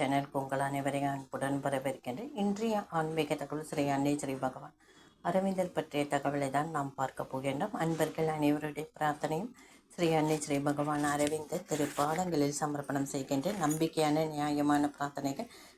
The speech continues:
நிச்சயமாக கைகூடும். இன்றைய பதிவில் ஸ்ரீ அன்னை சொன்ன கதைகள் பார்ப்போமா?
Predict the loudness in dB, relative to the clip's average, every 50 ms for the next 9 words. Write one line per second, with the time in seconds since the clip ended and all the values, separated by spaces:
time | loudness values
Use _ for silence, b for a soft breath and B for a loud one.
0 | B B 0 0 2 2 2 4 6 6 6 6 4 4 2 0 0 0 0 0
1 | -2 -2 -4 -4 -4 -4 -4 -6 -10 -14 b b b b b -2 0 2 2 4
2 | 4 4 4 4 2 2 2 2 2 2 2 2 2 0 2 4 6 6 6 6
3 | 6 4 4 2 2 2 2 4 4 4 4 2 0 -4 -4 -2 -2 0 0 0
4 | -2 -2 -4 -6 -6 _ _ _ _ _ 0 0 0 0 -2 -4 -4 -2 -2 -4
5 | -4